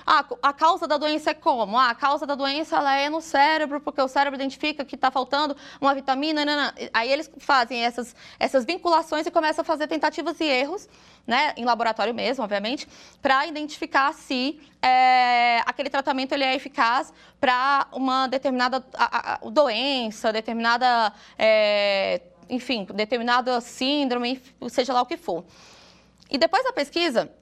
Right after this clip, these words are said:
vem a etapa dos estudos clí-, não clínicos. Os estudos não clínicos, eles são feitos in vitro, né, dentro do laboratório, estudos de, é, estudos de bancada, enfim, é, dentro da, da própria empresa.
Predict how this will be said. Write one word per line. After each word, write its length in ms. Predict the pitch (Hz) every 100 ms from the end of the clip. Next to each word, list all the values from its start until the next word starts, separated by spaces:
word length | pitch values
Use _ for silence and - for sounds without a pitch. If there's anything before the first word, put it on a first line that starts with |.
| - 247
vem 160 | 311
a 40 | 320
etapa 280 | 320 311
dos 160 | 294 277
estudos 340 | 285 330 370
clí-, 260 | - 320 262
não 180 | 262 302
clínicos. 680 | - 302 269 214 180 170 - _ _ _ _ _ _ -
Os 120 | 339 415
estudos 280 | 381 269
não 120 | 269 262
clínicos, 420 | 262 302 277 220
eles 160 | 226
são 120 | 240 247
feitos 400 | 240 202 196 - - - _
in 140 | 247 247
vitro, 420 | 202 247 330 370 -
né, 220 | 208 240
dentro 240 | 247 247 233
do 100 | 214
laboratório, 540 | 202 190 - 202 254
estudos 280 | - 185 190
de, 100 | 196
é, 520 | 196 185 175 165 - _ - - 226
estudos 280 | - 247
de 60 | 240
bancada, 800 | 220 190 226 262 254 240 233 214
enfim, 320 | 214 226 220
é, 180 | 220 214
dentro 280 | 214 294 339
da, 160 | 269 233
da 140 | 226
própria 280 | 240 226 269
empresa. 440 | 262 220 254 359